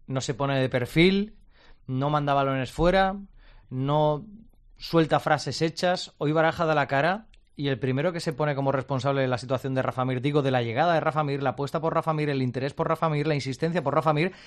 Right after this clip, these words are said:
es él. Podía haber hablado de una decisión de club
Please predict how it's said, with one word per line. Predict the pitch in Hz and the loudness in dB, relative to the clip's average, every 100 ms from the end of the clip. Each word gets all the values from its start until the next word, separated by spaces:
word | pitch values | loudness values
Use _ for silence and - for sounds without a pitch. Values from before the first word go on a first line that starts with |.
| - | -10
es | - 123 | -6 -2
él. | 143 113 107 - - _ _ _ _ _ | 0 -2 -4 -16 -20 _ _ _ _ _
Podía | - 127 135 160 | -4 -2 2 4
haber | 147 147 | 4 4
hablado | 143 143 143 135 | 4 4 2 0
de | |
una | 135 135 | 0 0
decisión | 127 123 139 | -2 -4 -2
de | 131 - | -2 2
club | 185 285 | 2 2